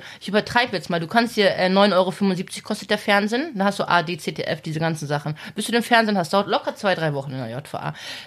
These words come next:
Danach muss der Fernsehen freigeschaltet werden, das ist wieder voll die Aktion. Da musst du rausschreiben zu jemandem, der dein Fernsehen freischaltet. Oder du kaufst dir für neunundsechzig Euro die Karte. Neunundsechzig Euro hast du aber nicht, weil du musst erstmal Geld verdienen im Gefängnis, um die neunundsechzig Euro zu haben, weil es gibt Hausgeld und Eigengeld und du kannst das von deinem Eigengeld nicht bezahlen.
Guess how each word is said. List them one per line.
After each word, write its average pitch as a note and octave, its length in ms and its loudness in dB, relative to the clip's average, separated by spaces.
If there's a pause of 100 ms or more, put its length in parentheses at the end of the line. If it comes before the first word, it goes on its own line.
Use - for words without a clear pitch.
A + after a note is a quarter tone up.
Danach A3+ 320 6
muss G#3+ 160 0
der A3 80 -2
Fernsehen G#3+ 260 4
freigeschaltet D#3 580 0
werden, D3+ 120 0
das F3+ 100 -2
ist F#3+ 80 -4
wieder G3 160 2
voll A3 200 0
die G#3 100 4
Aktion. - 340 -2
Da D#3+ 80 2
musst G3+ 200 0
du F#3 200 -4
rausschreiben F#3+ 680 0 (240)
zu - 160 -4
jemandem, G3+ 220 4 (100)
der F3 80 2
dein D#3+ 40 -8
Fernsehen F#3 300 4
freischaltet. E3+ 480 2
Oder F3+ 80 2
du - 20 4
kaufst G#3 260 2
dir G3+ 40 0
für - 140 -4
neunundsechzig F#3 440 0
Euro E3+ 140 -2
die D#3 80 -4
Karte. D#3+ 380 0 (240)
Neunundsechzig G3+ 400 4
Euro F#3 280 2
hast C#4 220 0
du A3 40 8
aber E3 160 4
nicht, F#3+ 200 -2
weil - 200 -10
du G#3 80 6
musst G#3+ 100 6
erstmal F#3+ 220 2
Geld F#3+ 180 6
verdienen A3+ 260 4
im G#3 60 4
Gefängnis, D#3+ 320 0
um E3 80 -2
die E3 60 -2
neunundsechzig E3+ 440 0
Euro E3 160 -2
zu E3 160 -8
haben, A3+ 200 2
weil D#3 140 4 (240)
es D#3 140 -6
gibt E3 160 -4
Hausgeld A3+ 400 4
und A#3 80 0
Eigengeld E3 460 4
und D#3+ 80 0
du D#3 60 -4
kannst G#3+ 220 2
das G#3 100 -4
von F3 100 -4
deinem D3 140 0
Eigengeld D#3 340 0
nicht D#3+ 120 -8
bezahlen. G#3+ 280 -6